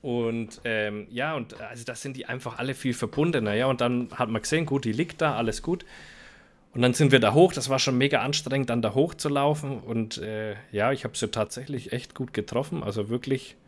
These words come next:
äh, eigentlich perfekt, kannst du eigentlich gar nichts sagen. Das war, hat mich auch ganz gewundert. So weit hab ich auch noch nie geschossen.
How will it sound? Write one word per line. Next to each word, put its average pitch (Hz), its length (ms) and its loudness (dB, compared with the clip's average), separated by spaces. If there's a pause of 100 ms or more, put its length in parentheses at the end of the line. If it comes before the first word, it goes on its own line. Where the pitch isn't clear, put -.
(760)
äh, - 60 -12 (1200)
eigentlich 110 280 0
perfekt, - 400 -4
kannst - 240 -2
du - 40 -2
eigentlich 107 160 -2
gar 110 140 -2
nichts 120 180 -2
sagen. 135 220 2
Das 123 160 -4
war, 107 260 4
hat 117 140 0
mich 113 160 2
auch 127 160 2
ganz 120 220 0
gewundert. 127 200 2
So 110 140 2
weit 110 160 6
hab 120 100 -2
ich - 120 -8
auch 120 80 6
noch 117 140 8
nie 123 160 6
geschossen. 147 440 4